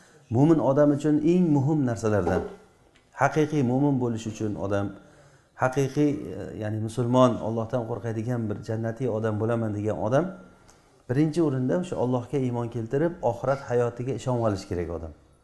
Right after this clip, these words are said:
Hozirgi kundagi bizda muammo nimada? Oxirat kuniga bo'lgan iymon yo yo'q, yo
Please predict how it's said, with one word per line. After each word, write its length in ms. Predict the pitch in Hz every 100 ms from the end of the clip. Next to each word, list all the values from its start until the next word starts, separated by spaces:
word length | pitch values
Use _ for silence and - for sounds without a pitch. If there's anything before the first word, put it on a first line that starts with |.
| _ _ _ _ _ _ -
Hozirgi 300 | 135 156 147
kundagi 440 | 160 151 156 180
bizda 340 | 156 139 147 123
muammo 400 | 127 147 156 147
nimada? 320 | 131 131 175 95
Oxirat 340 | 120 139 139 -
kuniga 300 | 131 131 143
bo'lgan 220 | 127 123 110
iymon 340 | 127 131 135 113
yo 160 | 113 139 123 113
yo'q, 220 | 170 185
yo 120 | 131